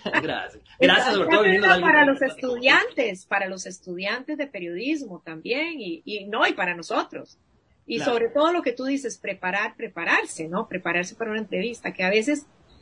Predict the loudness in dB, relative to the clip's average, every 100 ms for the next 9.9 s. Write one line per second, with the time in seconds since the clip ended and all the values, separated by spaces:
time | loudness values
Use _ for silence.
0 | _ -4 2 4 4 2 0 -4 -4 -2
1 | -2 -2 -2 2 4 6 4 4 2 0
2 | 0 4 4 2 -2 -4 -2 -2 -2 -2
3 | -2 -2 -4 -4 0 2 6 4 4 2
4 | 0 -2 -4 -2 -4 -8 -10 -6 -6 -6
5 | -2 -2 -2 -6 _ -6 -4 -2 -2 -4
6 | -6 -6 -4 -2 -2 -2 -2 -2 -2 0
7 | 0 0 0 0 0 _ _ _ _ -12
8 | -12 -12 -16 _ _ -12 -8 0 2 4
9 | 4 4 2 0 0 0 0 0